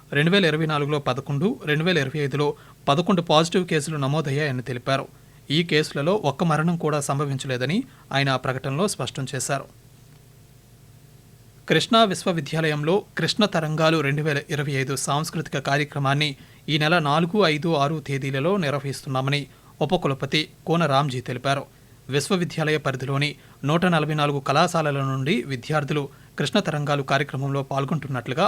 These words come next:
ఆయన చెప్పారు. ఈ సాంస్కృతిక కార్యక్రమాన్ని ప్రారంభించడానికి ముఖ్య అతిథులుగా పూర్వ ఉపరాష్ట్రపతి ముప్పవరపు వెంకయ్య నాయుడు, రాష్ట్ర గనులు, ఎక్సైజ్ శాఖ మంత్రి కొల్లు రవీంద్ర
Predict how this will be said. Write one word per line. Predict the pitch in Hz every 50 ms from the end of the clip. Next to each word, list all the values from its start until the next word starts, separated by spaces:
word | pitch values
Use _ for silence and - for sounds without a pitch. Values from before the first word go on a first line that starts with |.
| - -
ఆయన | 156 131 131 - -
చెప్పారు. | 120 - 139 139 135 - - - - - - - - - - 147
ఈ | 175 170 170
సాంస్కృతిక | 151 156 175 165 - 190 190 - - 165 156 151
కార్యక్రమాన్ని | 147 151 151 - - 135 139 143 147 143 139
ప్రారంభించడానికి | - 131 131 139 139 135 131 120 - - 131 131 135 131 - 151 131 135 - - - - - - 135
ముఖ్య | 143 139 - 220 165 131
అతిథులుగా | - 139 131 139 123 127 139 165 240 - - - - - - -
పూర్వ | 160 180 208 233 226 190
ఉపరాష్ట్రపతి | - 165 147 151 139 - - 139 - 143 - 160 143 - - 190
ముప్పవరపు | 147 135 - 208 180 156 139 - 151 135
వెంకయ్య | 127 127 127 151 147 139 135
నాయుడు, | 131 131 131 175 247 - - - - - - - 151 135
రాష్ట్ర | 147 185 185 - - 165 147
గనులు, | 147 160 170 175 185 214 - - 156 147
ఎక్సైజ్ | 147 - - 196 185 190 -
శాఖ | 147 139 - 135 131 135
మంత్రి | 135 127 - 151 139 117 - - - - - -
కొల్లు | 156 151 165 185 147
రవీంద్ర | 131 120 151 139 135 135 143